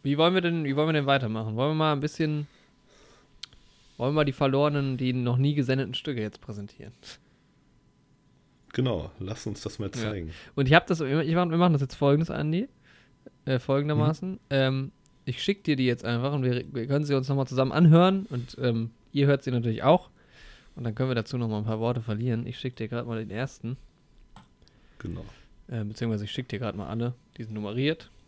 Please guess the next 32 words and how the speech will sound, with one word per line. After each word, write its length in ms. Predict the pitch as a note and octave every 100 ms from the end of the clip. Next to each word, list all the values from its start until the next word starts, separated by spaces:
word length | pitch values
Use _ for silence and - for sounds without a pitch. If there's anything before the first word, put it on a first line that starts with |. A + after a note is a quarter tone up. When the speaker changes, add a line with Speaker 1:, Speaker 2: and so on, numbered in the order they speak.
| _ - - - _ _ _ _ _ _ _ _ _ _ _ -
Speaker 1:
Ähm, 500 | A2 G#2+ G#2+ G#2+ G#2+ - _ - - - - - - _ _ -
oh. 180 | A#2 G#2+ - - - - - - - -
Geht 200 | B2+ A2+
nicht. 280 | A#2 B2+ - - -
<laughs> 220 | - - -
Muss 140 | A2+
ich 60 | A2
nacheinander 400 | G#2+ A2 A2 A2
schicken? 340 | B2+ C3 C3+ - -
Okay. 260 | B2+ - - _ - - - - - _ _ _ _ _ _ -
Ähm, 420 | A2 G#2+ G#2 G#2 - _ _ _ _ _ _ _ -
oh, 120 | A#3
ich 100 | C#3
kann 120 | F#3
dir 60 | F3
das 100 | C#3+
nicht 140 | C3+
schicken, 200 | A3+ G#3
ist 120 | A#2+
zu 100 | -
groß. 400 | B2 E3 C#3+ G#2+
Ich 80 | B2
muss 200 | C#3 C#3
dir 100 | B2+
auf 60 | B2
anderem 300 | C3 G#2+ G2+
Weg 140 | G2+
schicken. 200 | - A2+
Mach 140 | C#3+ D3+
ich 100 | B2
gleich. 320 | F#2+ B2 - - - -
Ähm, 420 | C3 B2 A#2 A#2